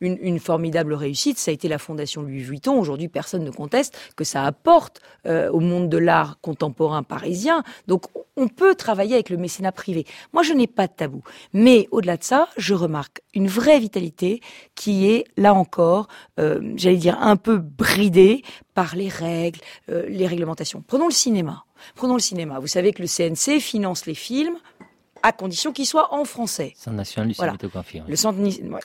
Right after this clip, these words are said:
Speaker 1: en français. Donc on a parfois des films qui ont un metteur en scène français, pas des acteurs français, un financement, un producteur français, et qui ne sont pas financés par le C N C. Moi, je préférerais qu'on l-, on dise
Speaker 2: Oui, c'est aussi comme pour les quotas, lorsqu'on
Speaker 1: Oui, mais
Speaker 2: chante
Speaker 1: après,
Speaker 2: en
Speaker 1: on choisit,
Speaker 2: anglais,
Speaker 1: non, mais on
Speaker 2: et cetera.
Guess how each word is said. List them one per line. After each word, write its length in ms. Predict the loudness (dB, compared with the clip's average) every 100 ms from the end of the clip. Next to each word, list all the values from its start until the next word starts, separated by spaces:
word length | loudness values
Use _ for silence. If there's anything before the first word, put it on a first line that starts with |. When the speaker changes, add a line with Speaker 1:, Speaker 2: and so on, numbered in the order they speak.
| 0
Speaker 1:
en 100 | 0
français. 400 | 0 -4 -6 -8 -10 -14 -6
Donc 140 | -4 2
on 200 | 4 6
a 200 | 6 4
parfois 440 | 0 -4 2 2
des 120 | 2
films 240 | -6 -6 -4
qui 80 |
ont 80 | -6
un 60 | -4
metteur 400 | 0 0 2 0
en 60 | 0
scène 220 | -4 -4
français, 540 | -6 -6 0 2 2 0
pas 120 | -8
des 320 | -6 -6 -2 0
acteurs 340 | 0 0 0
français, 520 | -2 -8 -4 0 0 -2
un 280 | -6 -6 -10
financement, 540 | -10 -2 0 0 0 0
un 100 | 0
producteur 440 | 2 0 2 0
français, 340 | 0 -4 -4 -4 -8 -14 -10
et 60 |
qui 140 | -2 -2
ne 100 | -2
sont 240 | -2 -2
pas 140 | -2
financés 400 | -2 -4 -6 -4
par 140 | -2 -4
le 40 |
C 140 | -6 -10
N 80 |
C. 180 | -8 -10 -12 -20 -6
Moi, 100 | -2
je 100 | -2
préférerais 440 | -2 0 0 2 0
qu'on 200 | 2 2
l-, 360 | 2 2 0 -2
on 140 | -2
dise 120 | 0 4
Speaker 2:
Oui, 140 | 4
c'est 100 | 4
aussi 220 | 2 2
comme 240 | 2 2 2
pour 100 | 2
les 100 | 0
quotas, 420 | -2 0 4 4
lorsqu'on 240 | 2 6
Speaker 1:
Oui, 100 | 8
mais 60 | 10
Speaker 2:
chante 100 | 8
Speaker 1:
après, 200 | 6 4
Speaker 2:
en 120 | 6
Speaker 1:
on 40 | 6
choisit, 100 | 8
Speaker 2:
anglais, 120 | 8
Speaker 1:
non, 60 | 8
mais 100 | 6
on 40 |
Speaker 2:
et 40 | 4
cetera. 160 | 4